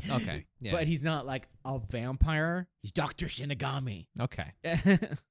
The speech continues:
Speaker 2: Uh, that's everything. Thank you, Noir, for pointing that out. Yeah, moss being plants, which just means that moss eats other, uh, plants eat other plants.
Speaker 1: Yeah.
Speaker 2: <laughs>
Speaker 1: I, you know,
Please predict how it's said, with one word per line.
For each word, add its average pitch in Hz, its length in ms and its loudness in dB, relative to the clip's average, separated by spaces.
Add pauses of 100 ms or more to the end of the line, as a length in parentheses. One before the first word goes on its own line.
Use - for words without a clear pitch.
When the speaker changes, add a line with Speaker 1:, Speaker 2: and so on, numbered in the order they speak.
(360)
Speaker 2:
Uh, 127 380 6 (1900)
that's 110 180 -6
everything. 135 340 -4 (220)
Thank 147 220 2
you, 160 140 4
Noir, 156 240 2
for 143 220 -4 (180)
pointing 143 200 4
that 139 120 4
out. 165 180 0 (160)
Yeah, 160 220 6 (280)
moss 139 200 2
being 143 200 -2
plants, 151 520 0
which 135 160 0
just 147 180 2
means 147 260 2
that 127 240 0
moss 127 340 -2
eats 123 160 -2
other, 120 300 0 (380)
uh, 147 80 -6
plants 147 340 2
eat 135 120 -4
other 127 140 0
plants. 147 340 -8 (100)
Speaker 1:
Yeah. 95 240 0 (120)
Speaker 2:
<laughs> - 120 -12
Speaker 1:
I, 160 240 6 (180)
you 165 280 -6
know, - 180 -2